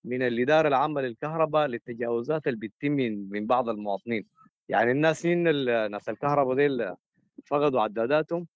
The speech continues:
وال-، في عدادات يعني الخوارزميات بتاعتها ممكن بقت ما شغالة، وبيجي بيوصلوا توصيل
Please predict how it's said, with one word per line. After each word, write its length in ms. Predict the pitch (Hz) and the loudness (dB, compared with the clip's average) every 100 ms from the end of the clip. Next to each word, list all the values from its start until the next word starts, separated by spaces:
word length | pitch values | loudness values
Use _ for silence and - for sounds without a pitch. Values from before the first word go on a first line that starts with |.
| _ _ - | _ _ -6
وال-، 140 | 110 - | -6 -4
في 180 | 156 | 0
عدادات 540 | 135 120 120 123 147 135 | 2 2 0 2 0 0
يعني 220 | 104 101 | -2 -4
الخوارزميات 720 | 95 - 110 110 101 123 139 | -6 0 2 2 0 -2 -2
بتاعتها 420 | 113 120 113 131 | -2 -2 -2 -2
ممكن 500 | 117 117 127 104 98 101 | -6 -4 -4 -4 -4 -2
بقت 260 | 113 110 | 0 0
ما 180 | 113 123 | 0 -2
شغالة، 520 | - 101 110 131 131 - _ _ - | -2 -2 2 2 2 -2 _ _ -8
وبيجي 260 | 101 135 120 | -4 -2 2
بيوصلوا 420 | 117 120 127 110 | 0 0 -2 0
توصيل 540 | 104 101 - 123 120 | -2 -2 0 0 0